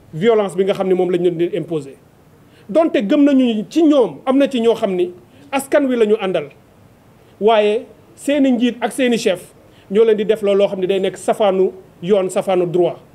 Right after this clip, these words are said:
Gis ngeen ni ñu def droit wu opposition. Bu ñu doon citer li Ousmane Sonko dund fan yi, mën nañ fay yendu fanaan fi ci ñaawteef ak yàqu-yàqu ak loo xam ne lii kenn mënu koo xayma ci bon gu mu bon.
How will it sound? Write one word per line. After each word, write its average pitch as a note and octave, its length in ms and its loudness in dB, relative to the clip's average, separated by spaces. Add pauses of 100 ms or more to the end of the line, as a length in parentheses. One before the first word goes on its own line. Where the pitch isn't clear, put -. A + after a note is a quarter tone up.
(640)
Gis B3+ 140 0
ngeen C#4 220 2
ni C4 120 4
ñu D#4+ 100 4
def D#4 180 0 (640)
droit A3+ 280 2
wu A3 100 0
opposition. F#3+ 600 -2 (920)
Bu F#3 120 -2
ñu B3 80 0
doon B3 160 2
citer C4 340 0
li C#4 240 0
Ousmane C4+ 380 0
Sonko B3+ 320 -2
dund A3+ 260 0
fan A3 220 0
yi, G3+ 200 -4 (380)
mën G#3+ 120 0
nañ A#3 200 0
fay G#3+ 240 0
yendu A3 260 0
fanaan G#3+ 400 -2
fi D#3 140 -18 (440)
ci A#3 120 -2
ñaawteef B3 600 0 (640)
ak G#3 120 -2
yàqu-yàqu C4 800 -4 (420)
ak A3+ 140 -2
loo A3+ 140 2
xam A3+ 180 -2
ne A3 80 -2
lii G#3 160 -2
kenn C#4 180 0
mënu B3+ 240 0
koo A3+ 160 0
xayma F#3+ 340 0 (500)
ci G#3 340 -4 (180)
bon G3+ 240 0
gu F3 120 -2
mu F#3+ 100 2
bon. F3 180 -2